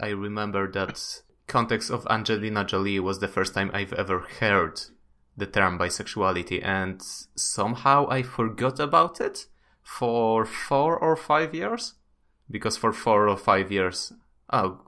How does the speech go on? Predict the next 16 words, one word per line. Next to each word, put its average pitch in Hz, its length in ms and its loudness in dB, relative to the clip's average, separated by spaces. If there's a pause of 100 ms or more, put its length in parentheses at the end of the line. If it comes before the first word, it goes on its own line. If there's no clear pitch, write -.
(100)
we'll 95 240 0
talk - 260 -6
about 90 300 0
it - 180 -6
maybe 92 240 -4
some 95 240 -4
other 90 240 -2
episode, 87 460 -8
but - 220 -14
yeah, 117 180 -4 (840)
I 104 100 2
just 92 300 -4
didn't 98 680 -4
know 101 400 0
it 98 340 -2
existed. 110 580 -4